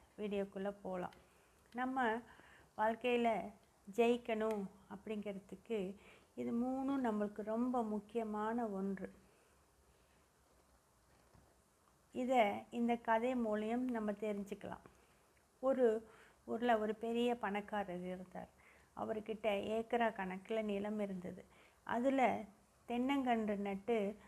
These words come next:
ஒரு பெரிய தென்னந்தோப்பை உருவாக்கணும்னு ஆசைப்பட்டாரு. அப்ப அந்த தென்னங்கன்று நடணும்னா குழிகள் வந்து ஆழமா தோண்டி வச்சாதான்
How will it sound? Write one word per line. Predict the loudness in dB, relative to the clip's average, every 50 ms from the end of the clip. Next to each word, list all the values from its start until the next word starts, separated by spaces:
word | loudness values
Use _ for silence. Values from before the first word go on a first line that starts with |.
| -20 -20 _ _
ஒரு | 0 0 0
பெரிய | 2 2 0 2 2 2 2 2 0
தென்னந்தோப்பை | 0 0 0 0 2 2 2 2 2 0 0 -2 -2 -4 -8 -8 -8 -8 -8
உருவாக்கணும்னு | -6 -4 -2 -2 -2 -2 -4 -6 -4 -4 -2 -2 -2 -2 -2 0 -2 -2
ஆசைப்பட்டாரு. | -2 -4 -6 -4 -4 -6 -6 -4 -6 -6 -6 -6 -10 -14 -18 _ -20 -20 _ _
அப்ப | -6 -6 -6 -2 0 2 2 2 2 -2 -8 -14 -20 -20 -20 -20 -20 -12
அந்த | -6 -4 0 0 2 2 2 0 0 0 0
தென்னங்கன்று | 2 4 4 6 6 6 6 6 4 4 0 -2 -8 -20 _ -2 0 2 2 2 2 2
நடணும்னா | 4 4 4 4 4 4 2 2 2 2 2 2 0 0 -2 -4 -6 -10 -12
குழிகள் | -6 0 2 4 6 6 6 4 2 2 0
வந்து | 0 -2 -2 0 0 0
ஆழமா | 2 2 2 2 4 4 6 6 6 4 4 4 2 2 2
தோண்டி | 0 -2 -2 -2 0 0 0 0
வச்சாதான் | 0 -2 -4 -4 -2 0 0 2 0 0 -2 -2 -2 -2 -4